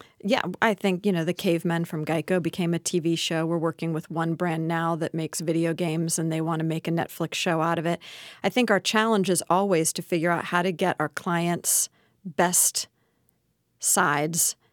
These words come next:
into consumers' eyes and hands in the most, and minds, in the most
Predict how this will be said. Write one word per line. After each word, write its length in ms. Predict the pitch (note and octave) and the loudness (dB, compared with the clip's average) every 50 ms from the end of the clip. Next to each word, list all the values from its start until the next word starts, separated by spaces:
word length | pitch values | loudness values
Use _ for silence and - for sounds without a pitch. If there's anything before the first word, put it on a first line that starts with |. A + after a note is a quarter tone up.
| _ _ _ _ _ _ - | _ _ _ _ _ _ 2
into 1000 | G3+ F#3+ F#3 F#3 F#3 F#3 F#3 F#3 F#3 - _ _ - - - G3 F3+ E3+ E3 E3 | 2 4 4 4 4 4 2 0 -2 -6 _ _ -6 0 2 4 4 4 4 0
consumers' 640 | - - F3 E3 - - F#3 E3+ E3+ F3 F3 - - | -2 -4 -4 -2 0 0 2 2 2 2 0 0 -2
eyes 240 | E3+ E3+ E3+ E3 - | 0 0 0 0 0
and 100 | F3 E3+ | -2 0
hands 420 | F3 F3 D#3+ E3 E3 D#3+ D#3+ - - - - | 0 -2 -2 -2 -2 -2 -4 -4 -6 -2 0
in 160 | F3+ F3 E3+ | 0 2 2
the 60 | E3+ | 2
most, 460 | E3+ E3+ E3+ E3 E3 E3 - - - - | 2 2 2 0 0 0 0 -2 -2 -2
and 140 | E3+ E3 E3 | -2 0 0
minds, 540 | D#3+ D#3 D3+ C#3+ C#3+ D#3 F3 F#3 - - - _ - | 0 0 0 0 -2 -2 -2 -2 -4 -6 -6 _ 0
in 180 | F#3 F3+ F3 | 2 2 2
the 80 | E3+ E3+ | 2 2
most 340 | E3+ E3+ E3 E3 - - | 0 0 0 -2 -4 -6